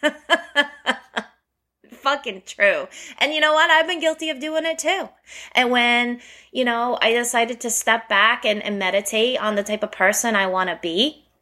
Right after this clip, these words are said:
and feel my emotions around the situations of why I did what I did on stupid fucking social media,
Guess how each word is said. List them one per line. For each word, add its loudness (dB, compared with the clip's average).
and 0
feel 2
my 4
emotions 0
around 2
the -2
situations 0
of -4
why 4
I 4
did -2
what 0
I 0
did -2
on -2
stupid -4
fucking -8
social -2
media, -2